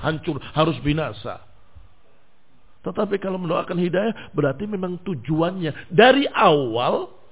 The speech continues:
tujuannya adalah mengajak untuk mengikuti hidayah.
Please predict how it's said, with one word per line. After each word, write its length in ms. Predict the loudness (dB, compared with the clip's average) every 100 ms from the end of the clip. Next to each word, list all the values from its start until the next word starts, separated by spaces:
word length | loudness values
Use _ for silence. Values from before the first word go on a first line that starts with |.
| -8 2
tujuannya 520 | 4 8 6 6 4
adalah 480 | 2 2 2 0 -2
mengajak 560 | 0 2 0 0 -2 -2
untuk 200 | -2 -2
mengikuti 440 | -2 -4 -6 -6
hidayah. 600 | -6 -4 -6 -6 -8 -10